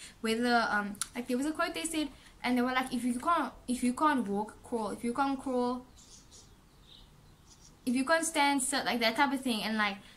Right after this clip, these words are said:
you were probably really motivational, and it's like, if you can't do that one thing, then do something else. Like, you know, like, you will find a way to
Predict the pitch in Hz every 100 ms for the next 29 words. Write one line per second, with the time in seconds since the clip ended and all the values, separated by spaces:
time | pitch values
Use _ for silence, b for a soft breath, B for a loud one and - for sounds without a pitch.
0 | B 233 254 269 269 294 294 233 214 220
1 | 208 202 202 170 160 247 214 196 208 208
2 | 214 208 - B B 254 247 208 226 285
3 | - 311 311 240 240 233 220 214 226 254
4 | 240 247 B 240 233 226 262 349 302 233
5 | 214 190 240 220 214 - - - - 220
6 | 202 196 214 233 208 196 - 240 285 311
7 | 302 285 285 269 220 226 -